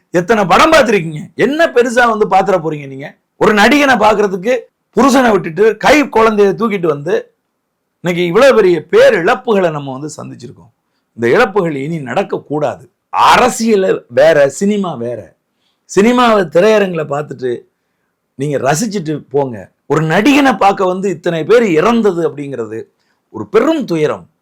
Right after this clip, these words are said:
உலக அளவுல வந்து இது நமக்கு ஏற்பட்டிருக்கக்கூடிய ஒரு துயரம் மட்டுமல்ல, அவமானமும் கூட. என் உயிர் தமிழ் சொந்தங்களே, நடிகர்களை நீங்கள் வந்து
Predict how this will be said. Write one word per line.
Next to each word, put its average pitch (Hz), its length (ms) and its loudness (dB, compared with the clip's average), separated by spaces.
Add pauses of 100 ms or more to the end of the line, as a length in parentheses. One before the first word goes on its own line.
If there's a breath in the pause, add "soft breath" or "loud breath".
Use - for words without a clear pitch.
(100)
உலக 214 340 2
அளவுல 254 300 4
வந்து 185 240 0
இது 156 160 -2
நமக்கு 143 320 -10
ஏற்பட்டிருக்கக்கூடிய 123 1000 -4 (220)
ஒரு 107 300 -6
துயரம் 208 380 0
மட்டுமல்ல, 117 500 -6
அவமானமும் 160 600 -6
கூட. 92 240 -16 (200)
என் 156 200 0
உயிர் 196 480 0
தமிழ் 170 380 -4
சொந்தங்களே, 131 500 -6 (1120)
நடிகர்களை 233 1000 2
நீங்கள் 156 280 -8
வந்து 147 520 -8